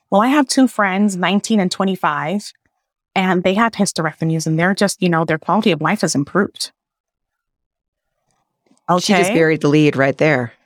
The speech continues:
Speaker 2: right?
Speaker 1: I just didn't understand the purpose in her saying, "Well,"
Speaker 2: No,
Speaker 1: <laughs>
Speaker 2: no. And
Speaker 1: I
Speaker 2: you're
Speaker 1: didn't.
Speaker 2: exactly right. They
Speaker 1: Mm.
Speaker 2: wouldn't, you know, I can't, I can't guarantee that they,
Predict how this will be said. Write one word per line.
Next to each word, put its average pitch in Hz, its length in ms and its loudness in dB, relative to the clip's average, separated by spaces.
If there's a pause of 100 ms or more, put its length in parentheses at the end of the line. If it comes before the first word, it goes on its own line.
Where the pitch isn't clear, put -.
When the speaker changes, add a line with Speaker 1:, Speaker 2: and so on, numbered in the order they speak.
(100)
Speaker 2:
right? 151 420 0 (600)
Speaker 1:
I 196 300 -4
just - 240 -8
didn't 190 180 0
understand 185 480 0
the 180 60 -2
purpose - 380 -4
in 180 60 0
her 170 160 0
saying, 170 380 0
"Well," 160 260 -2 (560)
Speaker 2:
No, 160 340 0 (260)
Speaker 1:
<laughs> - 260 -10
Speaker 2:
no. 151 540 0
And - 120 -2
Speaker 1:
I 233 40 0
Speaker 2:
you're 233 180 0
Speaker 1:
didn't. 214 140 0
Speaker 2:
exactly 208 360 0
right. 202 320 0
They 151 140 2
Speaker 1:
Mm. 143 60 -2
Speaker 2:
wouldn't, 170 580 -2 (800)
you 185 180 2
know, 170 160 2
I 190 160 0
can't, 185 600 0
I 180 120 0
can't 175 260 0
guarantee 165 440 2
that 156 160 2
they, 143 180 2